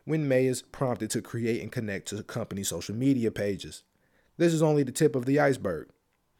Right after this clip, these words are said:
May basically gets forced to do anything in this movie due to the one engaging doing just that, whether she's prepared for it or not. They made May drink a sensor and put a wristband on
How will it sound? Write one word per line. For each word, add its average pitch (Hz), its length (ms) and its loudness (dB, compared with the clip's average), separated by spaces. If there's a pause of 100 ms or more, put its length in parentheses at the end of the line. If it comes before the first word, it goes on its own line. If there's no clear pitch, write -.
(420)
May 180 220 6
basically 139 380 6
gets 123 200 2
forced 127 360 0
to 113 80 -2
do 120 260 2
anything 131 460 -2
in 135 80 2
this 127 160 -2
movie 135 420 0 (280)
due 180 260 4
to 170 120 2
the 143 120 4
one 139 180 4
engaging 127 800 2 (260)
doing 127 320 2
just 101 400 -4
that, 101 320 -2 (220)
whether 139 260 6
she's 135 180 0
prepared 143 400 4
for 127 280 2
it - 120 -2
or 127 180 2
not. 113 280 -4 (720)
They 156 160 8
made 151 260 8
May 127 220 4
drink 127 200 -2
a - 120 -6
sensor 156 420 2
and 123 260 -2
put 139 300 2
a 117 160 0
wristband 110 640 4
on 101 260 -4